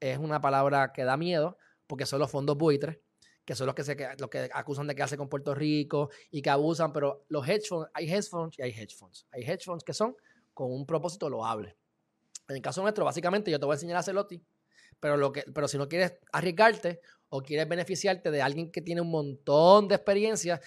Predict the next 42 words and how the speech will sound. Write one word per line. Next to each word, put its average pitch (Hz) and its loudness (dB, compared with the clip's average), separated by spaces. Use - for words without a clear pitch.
que 143 -8
tiene 143 -2
un 170 -6
track - 0
record 180 2
brutal, 185 2
cuando 160 -2
ustedes 139 -2
vean 165 4
los 175 4
números 175 0
que 165 -2
yo 151 2
les 160 0
voy 165 6
a 165 10
dar, 175 8
se 147 0
van 135 4
a 139 0
caer 151 4
de 151 2
fundillo. 117 -6
O 101 -10
sea, 117 -6
o 131 -2
sea, 156 8
mi 156 -2
socio 156 8
ha 143 4
logrado 175 10
en 131 -4
una 214 6
transacción 202 2
de 151 0
nueve 139 0
mil 160 -2
dólares 170 6
convertirla 131 -10
en 151 -8
cinco 135 -10
millones. 107 -18